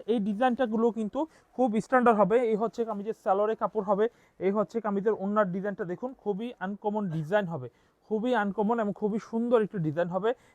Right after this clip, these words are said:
দেখুন কত সুন্দর আনকমন, খুবই কোয়ালিটিফুল ডিজাইন হবে। এই হচ্ছে কামিজটা, খুবই সুন্দর সুন্দর ডিজাইন। এই হচ্ছে ফ্রন্ট পার্ট, খুব আনকমন ডিজাইন হবে। ভালো লাগলে এই ডিজাইনগুলো স্ক্রিনশট দিয়ে নাম, ফোন নাম্বার দিয়ে অর্ডার কনফার্ম করতে পারেন। এরপর দেখাবো আরেকটি সুন্দর ডিজাইন।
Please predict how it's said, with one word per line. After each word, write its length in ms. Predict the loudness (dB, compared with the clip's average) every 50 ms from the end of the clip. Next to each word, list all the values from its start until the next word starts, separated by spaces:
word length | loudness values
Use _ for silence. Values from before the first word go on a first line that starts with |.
| _ -4
দেখুন 260 | -4 -4 -4 -6 -10 -8 _
কত 240 | -2 -2 0 0 -2
সুন্দর 500 | -2 -2 -4 -6 -4 -2 0 0 0 0 0 -4 _ _ _ _ _
আনকমন, 580 | -4 -4 -4 -2 0 0 2 2 2 0 -2 -4
খুবই 340 | -6 -4 -4 -2 -2 -4
কোয়ালিটিফুল 640 | -2 2 4 4 4 2 0 -6 -4 -2 -2 0 0
ডিজাইন 260 | 0 0 0 0 0
হবে। 200 | 0 0 0 0
এই 60 | -2 -2
হচ্ছে 280 | -4 -6 -8 -8 -8
কামিজটা, 420 | -6 -6 -6 -6 -6 -4 -4 -4 -4 -6 _ _ _ _ _ _
খুবই 220 | -6 -4 -2 -4 -4
সুন্দর 300 | -4 -4 -4 -2 -2 -2
সুন্দর 240 | -4 -2 -2 0
ডিজাইন। 380 | 0 0 -2 -2 -2 -2 -2 -2
এই 100 | -2 -4
হচ্ছে 260 | -4 -4 -4 -4 -6
ফ্রন্ট 300 | -4 -2 -2 -4 -2 2
পার্ট, 180 | 2 2 2 2 _ _ _ _ _ _ -4
খুব 160 | -4 -4 -2 -4
আনকমন 440 | -4 -4 -4 -2 -2 -2 0 0 0
ডিজাইন 300 | 0 0 0 0 0 0
হবে। 240 | 0 -2 -2 -2 -4 -6 _ _ _ -10 -2
ভালো 220 | 2 2 4 6
লাগলে 220 | 6 4 6 6
এই 60 | 6 4
ডিজাইনগুলো 420 | 4 2 -2 -2 -2 -4 -4 -6
স্ক্রিনশট 460 | -8 _ -8 -8 -6 -2 0 0 0
দিয়ে 160 | 2 2 0
নাম, 240 | 2 2 2 2 2
ফোন 180 | 0 -4 -6 -4
নাম্বার 360 | -4 -2 -2 -2 -4 -4 -2
দিয়ে 200 | -2 0 -2 -2 -4 _ _ _ _ -4
অর্ডার 240 | 0 0 2 2 0
কনফার্ম 400 | 0 -2 -2 0 -2 -2 -4 -4 -6 _ _ _ _
করতে 260 | -2 -2 -2 -2 -4
পারেন। 320 | -2 -2 -2 -2 -2 -4 -10 -12 _
এরপর 260 | -4 -4 -2 -2 -2 -2
দেখাবো 340 | 0 0 0 0 0 0
আরেকটি 380 | 2 0 0 -2 -4 -6 -10 -12
সুন্দর 340 | -10 -8 -8 -2 0 0 0
ডিজাইন। 380 | 0 -2 -4 0 2 2 2